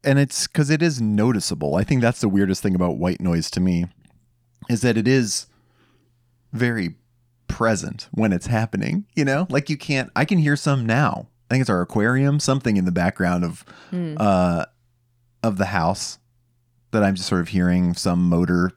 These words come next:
Speaker 1: going somewhere. And yeah, I, I think it works so well in these movies you were talking about already, that, like, specific, you know, tone that they get into is really great.
Speaker 2: Yeah.
Speaker 1: Um,
Speaker 2: Great sound design.
Speaker 1: Yep.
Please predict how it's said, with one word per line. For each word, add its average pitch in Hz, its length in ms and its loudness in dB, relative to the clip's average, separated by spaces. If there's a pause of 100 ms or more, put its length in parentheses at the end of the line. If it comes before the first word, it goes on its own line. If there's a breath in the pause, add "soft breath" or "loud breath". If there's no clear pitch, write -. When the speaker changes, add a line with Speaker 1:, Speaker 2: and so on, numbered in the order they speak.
Speaker 1:
going 92 360 0
somewhere. 98 540 0 (320 loud breath)
And 131 340 0 (340)
yeah, 110 680 2
I, 95 60 0
I - 40 0
think 123 180 0
it 104 60 2
works 98 300 0
so 98 240 0
well 87 320 2
in 80 80 2
these 80 180 0
movies 80 480 0
you 80 80 -4
were 76 80 -4
talking - 260 -4
about 69 160 -2
already, 65 360 -4 (140)
that, 78 180 -2
like, 73 260 -6
specific, - 680 -6 (680 soft breath)
you 87 1080 -4
know, 82 120 0
tone 85 380 -2
that 78 140 -4
they 80 120 -2
get 73 200 -4
into 76 380 -4
is - 200 -4
really 65 220 -4
great. 50 260 -8 (160)
Speaker 2:
Yeah. 131 260 -6 (220)
Speaker 1:
Um, 175 320 2
Speaker 2:
Great 165 200 2
sound 156 220 -4
design. 135 380 -6 (200)
Speaker 1:
Yep. 101 280 0